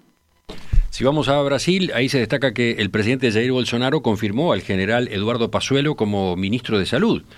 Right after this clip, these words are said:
un cargo que venía ocupando desde hace cuatro meses,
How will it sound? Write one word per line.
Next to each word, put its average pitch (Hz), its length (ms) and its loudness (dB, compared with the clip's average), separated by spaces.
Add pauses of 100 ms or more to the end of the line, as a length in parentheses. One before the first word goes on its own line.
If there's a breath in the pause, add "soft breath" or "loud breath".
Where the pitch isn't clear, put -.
(200 loud breath)
un 90 100 -4
cargo 107 380 0
que 113 320 0 (400 loud breath)
venía 87 260 2
ocupando 110 500 0
desde 95 160 0
hace 92 460 -2 (140)
cuatro 123 280 4
meses, 110 300 -2